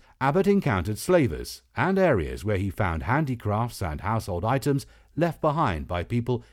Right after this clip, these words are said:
chased from their homes. It was from these goods that Abbott received items such as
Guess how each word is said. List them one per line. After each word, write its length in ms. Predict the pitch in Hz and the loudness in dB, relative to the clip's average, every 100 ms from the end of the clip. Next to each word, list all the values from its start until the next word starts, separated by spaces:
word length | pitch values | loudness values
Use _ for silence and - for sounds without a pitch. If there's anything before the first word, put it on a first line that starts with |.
| - | -20
chased 460 | - 180 85 - - | -4 0 0 -4 -8
from 180 | 90 | -6
their 160 | 87 85 | -4 -2
homes. 420 | 110 95 65 67 - _ _ _ _ _ _ | 0 0 -2 -10 -16 _ _ _ _ _ _
It 140 | 147 127 | -4 -2
was 120 | 117 | -2
from 280 | 135 120 113 | 2 2 4
these 260 | 202 196 | 4 2
goods 340 | 113 76 98 - | -2 -4 -4 0
that 200 | 127 - - | 0 0 -6
Abbott 280 | 131 151 151 | -2 -2 -2
received 500 | 123 - 202 90 73 | -2 0 0 -2 -4
items 440 | 71 71 95 107 | -6 -4 -4 -4
such 260 | - 123 139 | -2 -2 0
as 220 | 127 120 | -2 -2